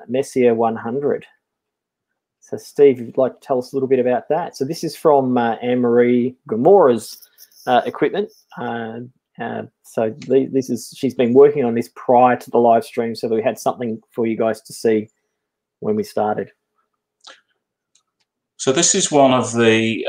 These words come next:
Speaker 2: uh, the brightest, um, of the galaxies in the Virgo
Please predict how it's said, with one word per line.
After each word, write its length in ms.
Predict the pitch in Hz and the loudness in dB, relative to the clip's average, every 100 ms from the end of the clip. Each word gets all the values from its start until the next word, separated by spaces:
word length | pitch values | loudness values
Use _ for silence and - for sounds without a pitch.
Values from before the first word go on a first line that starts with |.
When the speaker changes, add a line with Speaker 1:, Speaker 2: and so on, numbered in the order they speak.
| 110 | 0
Speaker 2:
uh, 400 | 104 101 98 95 - | 4 4 2 0 -4
the 120 | 104 | -6
brightest, 960 | - 110 110 117 - 123 - - - - - | -2 2 4 2 0 0 0 -6 -6 -8 -6
um, 540 | 92 98 98 98 95 _ _ _ - | -6 -4 -6 -8 -12 _ _ _ -16
of 180 | 110 - | -14 -12
the 460 | - 104 101 101 92 - | -6 0 0 -2 -6 -2
galaxies 840 | 107 101 107 - - 101 98 - - - | 0 2 0 -2 -2 0 0 -2 -6 -4
in 280 | 104 101 | -4 -2
the 240 | 95 95 95 | -2 -2 -2
Virgo 640 | 110 107 107 107 98 185 | -2 0 2 2 4 2